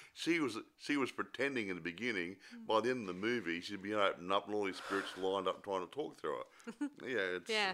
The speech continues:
Speaker 2: think
Speaker 1: really
Speaker 2: of that,
Speaker 1: weird.
Speaker 2: think of that, w-, think of that as exactly like that, only a little bit more different, <laughs> 'cause
Speaker 1: Yeah,
Speaker 2: in
Speaker 1: but
Speaker 2: the
Speaker 1: the,
Speaker 2: end, the
Speaker 1: yeah.
Speaker 2: ghost ends up taking control of the, the poor, um, medium's body for probably for gosh knows how long. <laughs>
Speaker 1: Well, yeah,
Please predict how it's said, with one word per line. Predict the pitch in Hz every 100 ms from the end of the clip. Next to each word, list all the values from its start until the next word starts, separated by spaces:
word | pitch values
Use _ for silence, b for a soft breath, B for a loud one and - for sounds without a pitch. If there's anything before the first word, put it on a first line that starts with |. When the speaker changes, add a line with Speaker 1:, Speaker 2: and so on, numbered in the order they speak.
| -
Speaker 2:
think | 277
Speaker 1:
really | 277
Speaker 2:
of |
that, | 269 247
Speaker 1:
weird. | 208 196 156
Speaker 2:
think | 285 277
of | 226
that, | 214 151 - -
w-, | 208 - -
think | 320 302
of | 220
that | 240 226 - -
as | 220 220 180 - B B
exactly | 196 233 208 202
like | 190 -
that, | 196 -
only | 175 202 208 202
a | 196
little | 196 196
bit | 180
more | 196 190 190
different, | 190 185 185 180
<laughs> | 175 202 285 233 240
'cause | 226 -
Speaker 1:
Yeah, | 247
Speaker 2:
in |
Speaker 1:
but | 240
Speaker 2:
the |
Speaker 1:
the, | 233
Speaker 2:
end, | 233 - B B
the | -
Speaker 1:
yeah. | -
Speaker 2:
ghost | 240 226 214 - - -
ends | 202 214 202
up | 190
taking | - 202 185 185 185
control | 190 - 190 180 -
of | 175
the, | 170 175 180 _
the | 196
poor, | - 190 175 170 - B B B _
um, | 196 175 170
medium's | 180 175 175 165 160 - _ -
body | 180 160 160
for | - 175
probably | - 175 170
for | - 170
gosh | 165 160 -
knows | 165
how | - 165
long. | 165 - 269 269
<laughs> | - _
Speaker 1:
Well, | 185 170
yeah, | 85